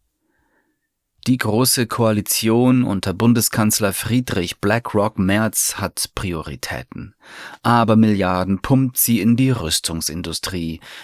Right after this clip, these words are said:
Mit Steuergeschenken für Reiche geizt sie nicht. Bezahlen soll's die Masse. Beharrlich diese zum Nach unten treten animierend,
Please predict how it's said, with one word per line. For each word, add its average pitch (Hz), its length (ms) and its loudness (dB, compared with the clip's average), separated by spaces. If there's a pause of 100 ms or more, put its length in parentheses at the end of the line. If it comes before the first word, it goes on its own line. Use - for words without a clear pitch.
Mit 101 160 -2
Steuergeschenken 117 840 2
für 110 200 -2
Reiche 110 720 -2
geizt 107 480 -2
sie 107 100 -2
nicht. 107 460 0 (400)
Bezahlen 123 640 2
soll's 85 420 -2
die 110 140 2
Masse. 90 520 0 (760)
Beharrlich 110 800 0
diese 147 360 -2
zum 131 260 4
Nach 120 140 2
unten 120 400 2
treten 98 420 -4
animierend, 107 840 2